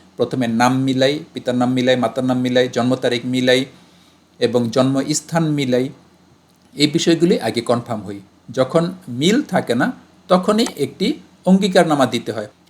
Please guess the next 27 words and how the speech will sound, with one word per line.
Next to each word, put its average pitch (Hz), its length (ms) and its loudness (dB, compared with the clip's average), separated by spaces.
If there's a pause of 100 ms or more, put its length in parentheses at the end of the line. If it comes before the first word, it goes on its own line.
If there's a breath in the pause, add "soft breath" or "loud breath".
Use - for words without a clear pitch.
(160)
পাসপোর্টের 147 520 -2
তথ্য 175 280 0
পরিবর্তন 143 540 0
বিষয়ক 156 360 0 (100)
একটি 165 300 -4
অঙ্গীকারনামা 151 640 -2 (140)
গ্রাহকের 127 380 -2 (100)
পক্ষ - 260 -6
থেকে 175 380 0 (320 loud breath)
পাসপোর্ট - 640 -2
অধিদপ্তর 156 520 0
বরাবর 180 400 0
একটি 120 220 -6
অঙ্গীকারনামা 135 640 -2
লিখতে 165 300 0
হয়। 101 180 -6 (540 soft breath)
তখনই 202 340 2
এই 123 360 -4 (440)
পাসপোর্টের 135 380 -2
ফর্ম 143 340 -2
ফিল 156 120 0
আপের 165 220 2
পর, - 240 -2 (140)
ব্যাংক 113 200 2
জমা 139 220 0
দেওয়ার 160 220 2
পর 135 160 -6